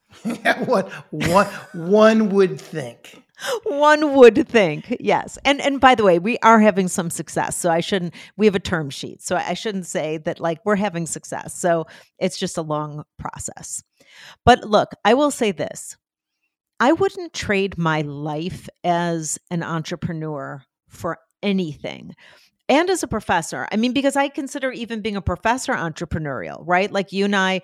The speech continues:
Speaker 2: we write our own curriculum, we write our own content, we make our own hours, we run our own show. Like, every classroom is its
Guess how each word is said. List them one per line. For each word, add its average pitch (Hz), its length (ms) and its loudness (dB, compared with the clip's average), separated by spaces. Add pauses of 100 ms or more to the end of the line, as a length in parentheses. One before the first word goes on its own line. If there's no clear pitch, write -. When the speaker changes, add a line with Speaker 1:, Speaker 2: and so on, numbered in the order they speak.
(220)
Speaker 2:
we 180 140 -2
write 170 320 2
our 175 100 4
own 165 200 -2
curriculum, 339 520 -2
we 214 120 -2
write 165 220 2
our 170 120 2
own 156 140 -2
content, 302 480 -2
we 202 100 -2
make 180 240 -2
our 165 160 0
own 165 320 -6
hours, 240 500 -2
we 175 240 -6 (260)
run 208 300 6
our 185 220 6
own 175 240 0
show. 240 760 4 (420)
Like, 190 280 -4
every 196 320 -2
classroom 185 640 -4
is 180 140 -8
its - 160 -8